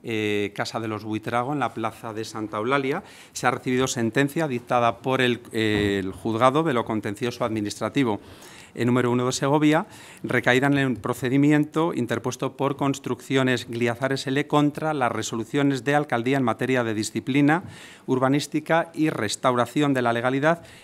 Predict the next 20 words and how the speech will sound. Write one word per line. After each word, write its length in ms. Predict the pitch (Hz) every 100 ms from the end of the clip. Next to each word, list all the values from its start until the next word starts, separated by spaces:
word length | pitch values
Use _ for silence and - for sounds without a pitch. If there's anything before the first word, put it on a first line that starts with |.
| -
en 80 | 110
relación 400 | 110 - 135 139
con 200 | 131 127
el 120 | 131
mencionado 760 | 120 107 120 110 120 117 110 110
inmueble. 480 | 113 120 110 104 101 - - - -
El, 140 | 123 - -
el 120 | - 123
juzgado 520 | - 120 139 156 196
falla 540 | - 143 143 147 156
la 260 | 120 127 156
desestimación 840 | 151 139 127 - 123 113 - 143
del 100 | 135
recurso 460 | 120 117 147 - 123
contencioso 880 | 123 107 110 107 - 147 147 117 95
administrativo, 720 | 127 139 139 139 139 156 156
declarando 460 | 127 117 113 127 139
ajustadas 580 | 139 120 - 139 120 151
a 60 |
derecho 480 | 143 143 143 156 147